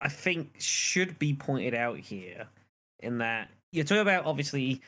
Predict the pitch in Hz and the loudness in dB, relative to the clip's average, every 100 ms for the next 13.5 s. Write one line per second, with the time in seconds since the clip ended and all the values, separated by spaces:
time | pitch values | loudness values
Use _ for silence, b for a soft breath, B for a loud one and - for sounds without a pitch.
0 | B B - 151 - - 151 156 147 123 | B B -4 -2 0 2 4 4 4 2
1 | 120 113 - 104 98 104 117 95 85 67 | 0 -2 -2 -2 -2 -2 -2 -4 -16 -20
2 | _ _ _ - 151 139 165 151 - 151 | _ _ _ -2 0 2 0 0 0 0
3 | 139 127 123 127 123 110 107 - 123 113 | 0 0 0 0 -2 -2 -4 0 0 0
4 | 113 117 127 143 131 127 131 - 127 127 | 0 -2 0 2 2 0 -4 -2 0 -2
5 | - 107 95 101 - B B - 147 240 | -4 -6 -4 -6 -8 B B -2 0 2
6 | 262 - 247 196 185 185 160 - 104 104 | 0 2 0 2 0 0 -2 -6 -6 -4
7 | 107 123 143 151 - 131 127 - 131 143 | -2 0 0 -2 -2 0 0 -2 -2 -2
8 | 143 - 165 143 139 - 190 185 185 143 | -4 -2 2 2 2 0 2 2 2 0
9 | 127 143 127 120 123 127 113 - 131 120 | 0 0 0 -2 -2 -2 -2 0 0 0
10 | - 117 110 110 104 95 - - 160 160 | -4 -6 -4 -2 -4 -6 -10 -2 0 2
11 | 143 123 117 - 127 120 117 113 - 110 | 2 2 -2 -4 -2 -2 0 0 -2 -4
12 | 104 117 98 98 120 101 95 95 - 120 | -2 -4 -4 -2 -2 -2 -6 -8 -8 -6
13 | - 113 113 101 | -4 -4 -4 -4